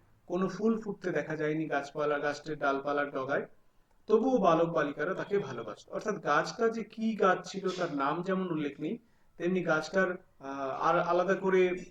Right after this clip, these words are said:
বৈশিষ্ট্যের কথাও সেভাবে বলা হয়নি, পাতার কথাও বলা হয়নি যেখানে গাছ থেকে চেনা যেতে পারে। অর্থাৎ গাছটা এখানে উদ্দেশ্য নয়, উদ্দেশ্য হলো যে কুসংস্কারের যে প্রভাব এবং সেই প্রভাব কত, আহ, খানি সুদূর প্রসারী হতে পারে সেটা এখানে, আহ, বিশেষ করে,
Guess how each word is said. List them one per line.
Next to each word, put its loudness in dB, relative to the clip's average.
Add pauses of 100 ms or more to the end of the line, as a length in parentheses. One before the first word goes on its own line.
(320)
বৈশিষ্ট্যের -2
কথাও 2
সেভাবে -2
বলা 0
হয়নি, -4
পাতার 0
কথাও -2
বলা -2
হয়নি -4
যেখানে -6
গাছ -2
থেকে -10
চেনা -10
যেতে -8
পারে। -2
অর্থাৎ -6
গাছটা 0
এখানে -2
উদ্দেশ্য -6
নয়, -6 (440)
উদ্দেশ্য -2
হলো 4
যে 0 (220)
কুসংস্কারের 0
যে -6
প্রভাব -2 (340)
এবং 0
সেই 2
প্রভাব 2
কত, 0 (320)
আহ, -2
খানি 0
সুদূর 0
প্রসারী -4
হতে -10
পারে -4
সেটা 0
এখানে, -6 (280)
আহ, -4
বিশেষ -6
করে, -2